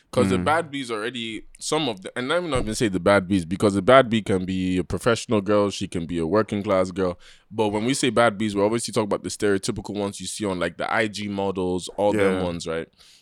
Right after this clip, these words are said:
Speaker 1: And it's for, because the I G models, you're already seeing that sexual nature being portrayed. You already put the fantasy in your head. So if the fantasy doesn't match what it is, it's like a disappointment. Compared to the nine-to-five baddie, which there are lots of in Lagos, like,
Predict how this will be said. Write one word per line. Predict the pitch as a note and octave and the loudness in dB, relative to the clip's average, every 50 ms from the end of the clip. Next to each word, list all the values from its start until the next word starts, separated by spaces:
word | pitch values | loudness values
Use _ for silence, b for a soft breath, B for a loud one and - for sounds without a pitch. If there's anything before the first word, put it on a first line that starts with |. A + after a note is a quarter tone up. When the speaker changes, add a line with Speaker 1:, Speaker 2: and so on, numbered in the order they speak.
| _ - | _ -6
Speaker 1:
And | - A2 G#2+ A2 | -2 -2 0 0
it's | A2+ A2 - | -2 -4 -4
for, | - C3+ | -6 -6
because | A2+ A2 A#2+ A2 - - F3 F3+ F3+ D#3 - - - - - _ _ - | -8 -8 -8 0 6 10 12 12 12 10 6 -2 -10 -12 -20 _ _ 0
the | G#2+ - - | 0 4 6
I | A#2 C3 C3 | 6 6 6
G | A#2 A#2 A#2+ | 4 2 2
models, | A#2+ A2+ A2 A2+ G#2+ G#2+ G2+ F#2+ F2+ | 4 4 4 6 6 4 4 4 2
you're | F#2+ G#2 A2 | 4 4 6
already | G#2+ A2 A#2 B2+ B2 | 6 6 4 2 0
seeing | - B2 A#2+ A2 | -2 -4 -2 2
that | G#2 A2 G#2+ G#2+ | 4 4 4 2
sexual | - - - - B2 A2+ - - - - A#2 A2 G#2+ G#2+ G#2 G#2 G2 - - - | 0 0 2 2 2 2 0 -2 0 2 4 6 6 6 6 4 2 0 -2 -4
nature | - G#2+ A2 A2 A2 - - A2+ | -4 -2 -2 -2 -2 -2 -2 -2
being | F#2 E2+ A2 G#2+ G#2+ G#2 F#2+ _ | -2 -2 -2 -4 -4 -6 -6 _
portrayed. | - - G#2 F2 - - - B2+ A2 F#2+ F2+ D#2+ - b b b b b b | -2 -2 -2 -2 -2 -2 0 0 0 0 -2 -4 -10 b b b b b b
You | b A2+ C#3+ | b 10 12
already | C#3+ B2+ B2 B2 B2 | 12 12 12 10 8
put | - - A2 F2 | 4 0 0 0
the | G2 | 0
fantasy | - - A#2 A#2+ A#2+ A2 - - A2 G#2 | 2 4 6 6 6 4 2 2 2 2
in | G2+ F#2+ | 2 4
your | F#2 F2+ F2+ | 4 2 4
head. | G#2 A2 G2+ F2 D#2+ F2 | 4 4 2 2 0 -2
So | - - A2+ G#2 | 2 4 6 6
if | G2 F2+ | 6 4
the | G2+ | 2
fantasy | F#2 - C3 C#3 C#3+ C3+ A#2+ C#3 A#2+ | 2 4 6 6 6 4 2 2 2
doesn't | A2+ A2+ A2 A#2+ G#2+ | 2 2 2 0 0
match | G#2+ A2 A2 - - | 0 0 0 0 0
what | G2+ G#2+ G#2 | 0 0 0
it | G2+ G2 A2 | 0 -2 -2
is, | A#2 G2 F#2 | -4 -4 -4
it's | E2+ F#2+ | -6 -6
like | F2+ - | -6 -6
a | F2 | -8
disappointment. | E2 F#2 F2 - F2 - A2+ A2 F#2+ D2+ D2+ C2+ - _ _ b b b b b b | -10 -8 -8 -8 -4 -2 -2 -2 -2 -2 -6 -8 -10 _ _ b b b b b b
Compared | - G2+ F#2+ C#3 C#3 C3+ | -2 2 4 4 4 4
to | - A2+ | 2 0
the | G2 G#2 | 0 0
nine-to-five | G2+ A#2 B2 A#2+ G#2+ F#2+ - C3+ D#3 D#3+ C3 | 2 2 2 2 2 2 4 4 4 4 4
baddie, | G#2 G2+ F2+ E2+ F2 F#2 A2 C#3+ - | 2 0 0 0 -4 -8 -10 -10 -12
which | - G2 F#2+ - - | -12 -14 -14 -12 -10
there | F#2+ F#2 E2+ | -8 -8 -6
are | E2+ | -6
lots | F#2 G2 F#2+ - - | -6 -6 -6 -4 -4
of | F2+ F2 E2 F2 | -4 -4 -4 -6
in | D#2+ D#2+ E2+ F2+ | -8 -6 -6 -6
Lagos, | F2+ E2+ - F2+ F2 G#2+ - - - - - G#2 | -6 -4 -4 -4 -4 -4 -4 -6 -6 -6 -10 -10
like, | G#2 G2+ F2+ E2 E2+ E2+ - - - | -6 -4 -4 -4 -4 -6 -10 -14 -16